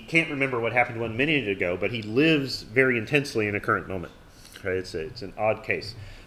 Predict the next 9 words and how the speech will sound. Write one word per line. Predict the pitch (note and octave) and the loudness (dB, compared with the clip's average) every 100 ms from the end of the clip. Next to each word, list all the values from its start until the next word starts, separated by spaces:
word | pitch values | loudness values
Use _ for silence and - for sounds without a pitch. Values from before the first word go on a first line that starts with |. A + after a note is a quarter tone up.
| - | 0
What | B2 | 8
I | D3 A#3 | 8 8
want | A#3 G3 - | 6 2 2
you, | C#3+ C3 B2 B2 - | 0 0 -2 -6 0
uh, | A2+ G#2 | 2 2
to | - | -2
consider | B2+ A2 F3 F#3+ F2+ D#2 | -10 0 4 4 2 -2
is | E2 G2+ G#2+ | -4 -2 2
that | G2+ - | 2 2